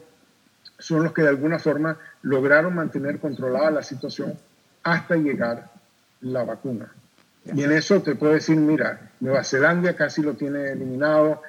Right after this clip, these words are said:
Speaker 1: eh, de los países donde yo trabajo, Namibia, Jordania,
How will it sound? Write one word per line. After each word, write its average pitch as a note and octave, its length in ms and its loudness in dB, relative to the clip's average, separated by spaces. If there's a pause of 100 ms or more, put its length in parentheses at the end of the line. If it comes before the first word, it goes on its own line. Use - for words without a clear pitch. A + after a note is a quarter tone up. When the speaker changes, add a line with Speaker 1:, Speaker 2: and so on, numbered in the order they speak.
(240)
Speaker 1:
eh, C3 420 -4
de C3 140 2
los C3 100 0
países E3+ 340 4
donde E3 180 2
yo D#3+ 100 2
trabajo, D3+ 400 2
Namibia, E3 800 -4 (300)
Jordania, D#3 840 -2